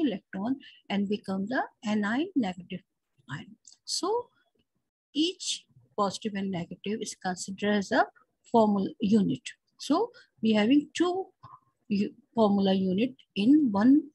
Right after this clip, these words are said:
substance, one formula mass. For example, formula mass of sodium chloride, N A C L, is fifty-eight point five. Sodium having mass number twenty-three, chlorine thirty-five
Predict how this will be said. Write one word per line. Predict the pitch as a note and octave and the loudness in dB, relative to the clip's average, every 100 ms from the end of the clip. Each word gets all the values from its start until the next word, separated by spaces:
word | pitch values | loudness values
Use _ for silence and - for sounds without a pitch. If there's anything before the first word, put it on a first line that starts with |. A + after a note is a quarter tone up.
| - - | -20 -16
substance, | - - D3 - - F3+ F#3+ - | -6 -2 -2 -2 -8 -8 -12 -10
one | G3+ A3+ C#4 | 0 2 2
formula | - F#3 F#3 F3 - | 0 -4 -4 -8 -12
mass. | - - - _ _ _ _ | -18 -20 -20 _ _ _ _
For | A#3 | 0
example, | A3+ A3 A3+ F#3+ F#3 A#3 F#4 - _ _ - | 0 -2 -2 -2 -4 -4 -4 -6 _ _ 0
formula | C4 D#4 A4+ G4 | 4 4 2 2
mass | C#4 A3 | 2 2
of | G#3+ | -4
sodium | - G#3 F#3+ G3 G#3+ | -4 -4 -4 -4 -2
chloride, | G#3 F3+ E3 E3+ A3+ - | -2 -2 -4 -4 -8 -6
N | C#4 D4 | 2 4
A | C4+ | 4
C | - G#3+ F3+ | 0 -6 -6
L, | F#3 | -4
is | B3+ - - - - | -4 -6 -16 -14 -8
fifty-eight | C#4 - C#4 B3+ C4+ - | -6 -2 -2 0 -2 0
point | C#4+ C#4+ C#4 | 2 2 2
five. | B3 C3+ - _ _ _ - - - | -2 -2 -6 _ _ _ -20 -20 -20
Sodium | - G#3+ G3+ B3 B3 | -6 -2 0 2 2
having | B3+ C#4+ G4 - _ _ _ | 2 2 0 -6 _ _ _
mass | G#3+ F#3+ F#3 - | -4 -4 -6 -6
number | A#3 | -4
twenty-three, | D4+ D#4+ D4+ D4 - G#3 - _ _ - | -2 2 2 2 -2 -6 -8 _ _ -6
chlorine | G#3 G3 G3+ C#4 E4 | -2 0 0 0 0
thirty-five | B3+ G3+ G#3 G#3 G3 | -4 -4 -6 -6 -6